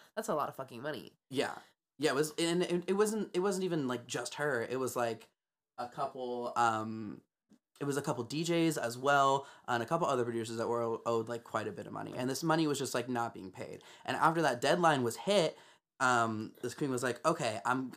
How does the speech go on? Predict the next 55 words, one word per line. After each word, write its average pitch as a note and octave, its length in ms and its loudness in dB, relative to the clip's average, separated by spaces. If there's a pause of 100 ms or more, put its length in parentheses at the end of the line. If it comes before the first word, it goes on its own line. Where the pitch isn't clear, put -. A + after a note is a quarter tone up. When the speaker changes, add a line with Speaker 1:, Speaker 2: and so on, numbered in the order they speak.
(120)
Speaker 2:
like, B2 220 -6 (580)
I C3 140 2
warned C#3+ 420 2
you, A#2+ 180 2
I'm B2+ 220 0
going C#3+ 220 0
to E3 80 -6
make C3+ 200 -4
this, B2 180 -6
like, A#2+ 120 -2
very C3 180 -2
public E3 360 -2
Facebook C#3 340 -2
post, G#2 360 -10 (440)
and A#2 340 0 (100)
I'm A#2 340 0 (120)
going C3 220 0
to A#3 80 -2
call F#3 260 2
you F3 200 2
out G#3+ 360 4
because C3+ 360 -4
I" C3+ 140 0
Speaker 1:
Calling C4 340 6
these C#4+ 220 0
Speaker 2:
Yeah, A#3+ 140 8
Speaker 1:
bitches A3+ 260 4
Speaker 2:
calling C4 540 10
Speaker 1:
out. A3 60 2
Speaker 2:
these C4 200 -2
bitches - 100 -10
out. A#3+ 260 10
It G#3+ 60 10
was A3+ 100 10
a A3+ 60 10
Speaker 1:
<laughs> F#3 140 6
Speaker 2:
literal A#3 280 10
call G#3+ 340 8
out G3 300 8
corner. F#3+ 520 6 (260)
Money D#3+ 200 4
was F#3 120 4
owed E3+ 100 6
to D#3 80 2
a - 20 4
lot C3+ 120 6
of C3 60 0
people, C3+ 280 -2
and C3+ 200 2
then C3+ 120 0
this C3+ 140 -4
Facebook F3 360 4
post B2 180 0
was B2 100 -4
made, A2 280 -8